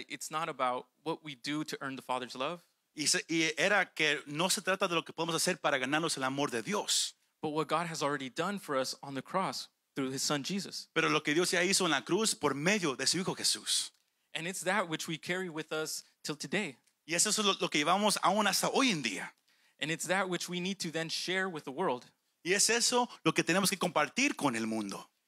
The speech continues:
Speaker 1: And that message we talked about, the prodigal sons returning.
Speaker 2: Y hablábamos de cómo el hijo pródigo había regresado.
Speaker 1: And how the, the church needs to be ready to take him in.
Speaker 2: Y cómo la iglesia debe estar lista para recibirlos.
Speaker 1: And also, we ne-, by having this word, we need to be ready to go out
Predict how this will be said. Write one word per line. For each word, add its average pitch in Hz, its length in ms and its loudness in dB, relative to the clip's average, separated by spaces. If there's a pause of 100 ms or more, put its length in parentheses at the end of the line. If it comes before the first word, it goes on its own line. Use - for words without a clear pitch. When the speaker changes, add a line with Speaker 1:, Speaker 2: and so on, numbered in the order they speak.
(160)
Speaker 1:
And 139 100 -4
that 151 120 2
message 160 400 0
we 156 80 -2
talked 151 240 0
about, 131 280 -2
the 131 60 -10
prodigal 151 440 -4
sons 147 260 -6
returning. 139 420 -8 (380)
Speaker 2:
Y 143 200 2
hablábamos 156 600 2
de - 80 -10
cómo 180 340 2
el 156 140 0
hijo 175 160 2
pródigo 175 400 2
había 165 140 2
regresado. 139 600 0 (460)
Speaker 1:
And 143 100 -10
how 151 220 2
the, 143 140 -6 (100)
the 135 380 -2
church - 280 -2
needs 151 120 -6
to - 60 -14
be 135 100 -4
ready 143 240 -2
to 143 80 -12
take 147 280 -4
him 135 140 -8
in. 147 260 -6 (380)
Speaker 2:
Y 143 140 0
cómo 180 260 2
la 160 120 2
iglesia 170 340 2
debe 175 160 2
estar 175 220 4
lista 185 360 2
para 135 160 -2
recibirlos. - 880 -2 (540)
Speaker 1:
And 151 180 -4
also, 180 460 2 (240)
we 143 100 -2
ne-, 165 160 -6
by 139 260 0
having 170 380 -2
this 147 180 -4
word, 151 140 2
we 147 80 -2
need 143 120 -2
to 139 80 -4
be 131 120 -4
ready 131 240 0
to - 140 -8
go 147 260 -2
out 196 280 -2